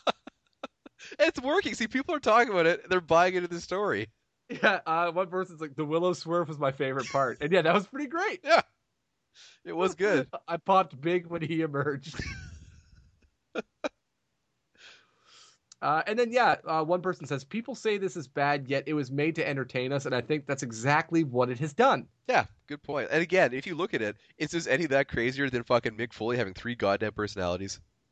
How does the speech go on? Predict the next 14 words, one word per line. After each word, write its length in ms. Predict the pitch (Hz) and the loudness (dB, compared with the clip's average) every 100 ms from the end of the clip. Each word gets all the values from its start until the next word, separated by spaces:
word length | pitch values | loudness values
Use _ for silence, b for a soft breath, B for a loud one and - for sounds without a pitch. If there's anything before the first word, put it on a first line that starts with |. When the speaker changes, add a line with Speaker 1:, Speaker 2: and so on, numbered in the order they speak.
| _ - | _ -2
Speaker 2:
Yeah, 260 | 269 156 - | 0 2 4
Speaker 1:
That's 320 | 156 151 - | 6 6 4
Speaker 2:
no. 60 | |
Speaker 1:
fucking 180 | 143 131 | 4 2
stupid. 380 | - 127 101 92 _ _ _ _ _ _ - | -4 -4 -4 -8 _ _ _ _ _ _ -4
And 100 | 110 | -2
I 60 | |
didn't 140 | 123 110 | -2 -2
like 180 | 113 117 | -2 -2
it. 140 | 110 | -2
This 120 | 127 | -2
one 80 | 151 | 0
was 80 | 127 | 2
executed 480 | 123 - 123 117 | 0 0 0 0